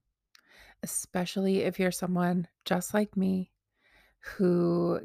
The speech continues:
gets a little lost, um, from ourselves, a little self-forgetful, a little self-abandoning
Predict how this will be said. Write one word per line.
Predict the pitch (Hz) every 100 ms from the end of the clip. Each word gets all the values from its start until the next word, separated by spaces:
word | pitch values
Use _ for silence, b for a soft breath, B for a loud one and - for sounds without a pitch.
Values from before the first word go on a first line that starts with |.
| 185 -
gets | 180 175 175 -
a | 175
little | 180 180 208
lost, | 220 180 233 - - - - _ _ _ b b b b _ _
um, | 185 175 175 180 180 -
from | - - 180
ourselves, | 180 175 180 175 226 - -
a | 190
little | 185 185 185
self-forgetful, | 180 - 170 - - 196 190 190 - 185 226 _ _ b b b b _
a | 185
little | 180 175 180
self-abandoning | - 185 - 196 202 190 196 190 202